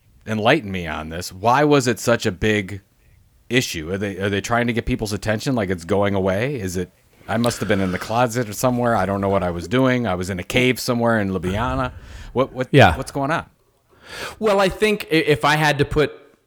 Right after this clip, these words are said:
Speaker 2: you know, a theme to all of it, because it, you know, as you might expect, it's a little different from different people, but it all sort of follows into this whole idea of what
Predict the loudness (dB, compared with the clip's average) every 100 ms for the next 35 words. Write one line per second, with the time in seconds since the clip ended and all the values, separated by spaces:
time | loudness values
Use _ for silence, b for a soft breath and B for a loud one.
0 | -6 0 4 6 4 0 -10 -6 2 4
1 | 4 4 0 -6 -20 _ _ -20 B B
2 | -14 -10 0 4 4 4 4 0 -4 -2
3 | 2 2 4 4 4 2 2 2 2 2
4 | 2 2 4 4 2 2 4 4 2 0
5 | 0 0 -2 -2 -4 0 2 2 2 0
6 | 0 0 2 2 0 -4 -2 -2 0 0
7 | 0 2 0 0 B B B B 0 2
8 | 4 4 4 4 4 4 2 2 2 4
9 | 4 4 2 4 4 2 2 2 4 2
10 | 2 2 2 2 2 2